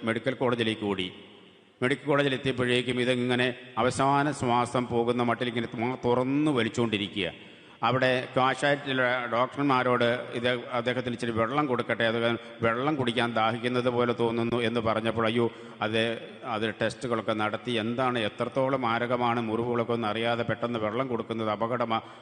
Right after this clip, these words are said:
കൊടുക്കണ്ട" എന്ന് പറഞ്ഞു. വീണ്ടും ആ മുഖത്തോട്ട് നോക്കിയിട്ട്, ഈ ദയനീയമായിട്ട് ആ മുഖത്തോട്ട് നോക്കിയിട്ട് ഇയാൾ പറയാൻ, "എനിക്ക് അച്ഛാ ഒരു തുള്ളി വെള്ളം കൊടുക്കാതിരിക്കാൻ പറ്റണില്ല." വീണ്ടും ഞാൻ വന്ന് സാറിനോട് പറ, "സാറേ, ഞാൻ ഇച്ചിരി വെള്ളം കുറച്ചെങ്കിലും കൊടുക്കട്ടെ, ആ മനുഷ്യൻ ഇപ്പം മരിച്ചു എന്ന് തോന്നുന്നുണ്ട് ഇതൊക്കെ അതിൻ്റെ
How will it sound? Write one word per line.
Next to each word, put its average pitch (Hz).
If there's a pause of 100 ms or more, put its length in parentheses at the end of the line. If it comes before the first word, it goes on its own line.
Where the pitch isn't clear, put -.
(100)
കൊടുക്കണ്ട" 120
എന്ന് 107
പറഞ്ഞു. 87 (280)
വീണ്ടും 139
ആ -
മുഖത്തോട്ട് 139
നോക്കിയിട്ട്, 131
ഈ 135 (120)
ദയനീയമായിട്ട് 131
ആ -
മുഖത്തോട്ട് 127
നോക്കിയിട്ട് 123
ഇയാൾ 127
പറയാൻ, 123 (340)
"എനിക്ക് 135
അച്ഛാ 131
ഒരു 123
തുള്ളി 135
വെള്ളം 127
കൊടുക്കാതിരിക്കാൻ 127
പറ്റണില്ല." 117 (280)
വീണ്ടും 139
ഞാൻ 139
വന്ന് 135
സാറിനോട് 127
പറ, 127
"സാറേ, 123
ഞാൻ 127
ഇച്ചിരി 165
വെള്ളം 123
കുറച്ചെങ്കിലും 143
കൊടുക്കട്ടെ, 117
ആ 117
മനുഷ്യൻ 120
ഇപ്പം 143
മരിച്ചു 123
എന്ന് 120
തോന്നുന്നുണ്ട് 113
ഇതൊക്കെ 110
അതിൻ്റെ 113